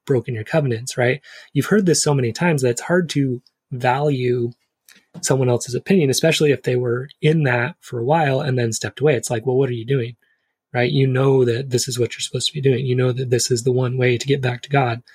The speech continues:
So why are you not doing it? Okay. So again, but that brings up, that's one up, that's the self-righteous anxiety, that's "I'm right and you're wrong," okay? And it drives her away more.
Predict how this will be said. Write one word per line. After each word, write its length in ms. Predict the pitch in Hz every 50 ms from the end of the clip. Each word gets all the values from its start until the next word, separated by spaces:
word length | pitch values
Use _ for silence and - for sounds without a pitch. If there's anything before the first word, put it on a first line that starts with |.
| - _ _ _ _ _ _ -
So 160 | - 123 120
why 220 | 120 123 120 120
are 60 | 120
you 440 | 123 131 127 127 127 135 147 135 - _ _ _ -
not 220 | 139 113 123 135
doing 260 | 120 127 127 117 127 139
it? 140 | 143 151 _ _ _ _ _ _ _ _ _ _ _ _ _ _ _ _ _ _ _ -
Okay. 220 | 127 120 120 120 127 _ _ _ _ _ _ - - - - - _ _ _ _ _ _ _ _ _ _ _ _ _ _ -
So 380 | - - 131 135 131 127 127 151 170 - _ _ -
again, 380 | - 127 143 135 117 107 113 - _ _ _ _ _
but 180 | - 131 123 127
that 200 | 131 135 135 143
brings 300 | 135 139 135 135 135 151
up, 260 | 160 156 139 147 - _ _ _
that's 300 | - 120 120 - - -
one 220 | 131 123 127 127 131
up, 240 | 131 139 151 143 - _ _ _ -
that's 480 | 135 123 110 110 107 104 - - - - - - _ _
the 80 | - 123
self-righteous 640 | - - 117 110 - - 113 110 - - 131 - -
anxiety, 760 | 135 120 120 117 113 123 123 131 135 135 135 135 131 131 _ _ - - - _ _
that's 400 | - 117 107 107 107 - - - - _ _ _ _ _
"I'm 240 | - 123 123 123 120
right 240 | 117 117 120 139 143
and 120 | 123 120
you're 140 | 113 110 110
wrong," 480 | 110 117 135 143 143 143 143 143 135 - _ _ _ _ _ _ _ _ _ _ -
okay? 300 | - 127 - 127 123 - _ _ _ _ _ _ _ _ _ _ _ _ _ _ - _
And 100 | - 127
it 80 | 123 123
drives 320 | 123 131 117 117 120 -
her 100 | - 131
away 260 | 123 113 113 113 110 113
more. 340 | 113 117 131 127 131 127